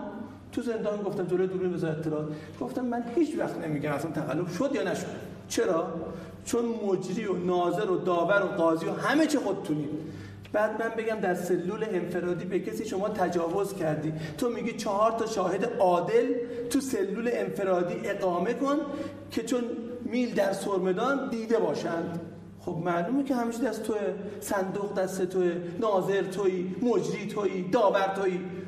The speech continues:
من چه ادعایی می‌تونم بکنم؟ اصلشو قبول ندارم. انتخابات باطله، دخالت شورای نگهبان باطله، موضع گیری شورای نگهبان باطله، کودتات هم تکمیلش کرده.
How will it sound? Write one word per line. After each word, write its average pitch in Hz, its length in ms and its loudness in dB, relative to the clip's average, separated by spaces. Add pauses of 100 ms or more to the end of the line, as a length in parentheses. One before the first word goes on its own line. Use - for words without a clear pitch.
(120)
من 160 120 -6
چه 330 180 2
ادعایی 277 300 8
می‌تونم 254 220 0
بکنم؟ 208 360 -2 (420)
اصلشو 285 420 4
قبول 240 320 4
ندارم. 220 360 2 (240)
انتخابات 208 720 2
باطله، 233 600 2 (480)
دخالت 190 560 2
شورای 247 360 2
نگهبان 233 300 2
باطله، 226 360 4 (320)
موضع 190 320 2
گیری 190 360 0
شورای 247 260 2
نگهبان 226 260 0
باطله، 220 340 2 (280)
کودتات 294 480 8
هم 294 60 8
تکمیلش 262 440 2
کرده. 233 240 2